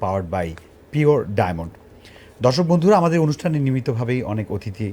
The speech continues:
আমাদের আমন্ত্রণে আসেন, তাদের সম্পর্কে আমরা জানি। অজানা অনেক তথ্য আমরা প্রশ্ন আকারে তাদের কাছে ছুড়ে দিই এবং তারা আমাদের জানান। আমাদের অনুষ্ঠানের মধ্য দিয়ে আপনারাও জানেন সেই অজানা তথ্যগুলো। আজকে এমন দুজন অতিথিকে আমরা পেয়েছি আমাদের মাঝে অতিথি হয়ে। অনেকে তাদের চেনেন, অনেকে তাদের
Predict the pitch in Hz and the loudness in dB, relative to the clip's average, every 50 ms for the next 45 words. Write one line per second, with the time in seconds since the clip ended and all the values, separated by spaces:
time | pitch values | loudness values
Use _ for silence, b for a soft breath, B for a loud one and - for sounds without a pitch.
0 | - - 95 98 95 92 101 90 95 98 92 - 107 95 98 90 90 87 - 120 | -8 -8 -8 -6 -4 -2 -2 -2 -2 -2 -4 -4 -2 -2 -2 -2 -2 -4 -4 -6
1 | 147 180 - - - - 92 92 - - 110 95 101 98 - 107 98 98 101 95 | -6 -6 -8 -8 -8 -6 -6 -6 -8 -8 -8 -8 -8 -8 -8 -8 -6 -6 -4 -2
2 | 104 117 139 180 202 B B B B B B B 120 123 127 160 156 160 156 160 | 0 0 0 0 -2 B B B B B B B 0 2 2 2 2 2 0 -2
3 | 139 - 165 156 - - 165 151 143 143 139 - 135 - - 143 135 123 127 123 | -2 -2 -2 -2 -2 -2 -2 0 0 0 0 -2 -4 -6 -4 -4 -2 -2 0 0
4 | 123 117 120 110 104 113 104 110 104 - 113 - - 127 120 120 113 135 139 113 | 0 0 0 0 -2 -2 -2 -2 -4 -6 -8 -8 -6 -4 -4 -2 -2 -2 -2 -2
5 | 113 107 101 107 98 101 98 98 101 90 104 90 90 104 104 139 170 175 B B | -4 -4 -2 -2 -2 0 -2 -2 -4 -4 -6 -6 -4 -4 -4 -4 -4 -6 B B
6 | B B - 120 123 151 156 185 160 151 139 - - 131 120 113 110 98 - 110 | B B 0 2 2 2 2 2 0 0 -2 -4 -4 -4 -2 -2 -2 -4 -4 -4
7 | 98 110 95 92 - 120 123 127 110 113 104 104 98 87 B B B - - - | -2 -2 -2 -2 -2 -4 -4 -2 -2 -2 -2 -4 -4 -6 B B B -10 -6 -4
8 | 104 92 95 92 98 95 98 - - 113 110 - - 104 82 80 80 - - B | -2 -2 -2 -2 -4 -4 -4 -4 -4 -6 -6 -6 -8 -8 -8 -8 -10 -12 -14 B
9 | B B B B B B B B B B - 226 233 233 - - - - 208 160 | B B B B B B B B B B 4 4 4 4 2 -2 2 4 6 6
10 | 139 139 - 127 131 147 151 143 131 151 131 151 151 143 135 - 135 120 135 127 | 6 6 4 2 2 2 0 0 0 0 0 0 0 0 0 -2 -4 -6 -4 0
11 | 127 139 139 127 120 117 123 117 - 127 117 117 113 - - 123 113 107 107 101 | 2 2 2 2 2 2 0 0 0 0 0 0 0 -2 -2 -2 -2 -2 0 0
12 | 113 107 107 104 - - 104 95 104 104 90 - 107 95 98 101 123 143 B B | 0 0 0 -2 -2 -4 -4 -6 -6 -6 -6 -6 -6 -4 -2 -2 -2 -2 B B
13 | B B B B B B B B - - - - 120 120 139 139 - 165 - 139 | B B B B B B B B -20 -20 -8 -4 -2 -2 -2 -2 -2 -2 -2 0
14 | 127 131 135 113 - 135 135 127 139 139 139 120 110 107 101 110 107 - 101 92 | 2 2 0 0 -2 -2 0 0 0 0 0 0 0 -2 -2 -4 -4 -4 -2 -2
15 | 104 | -2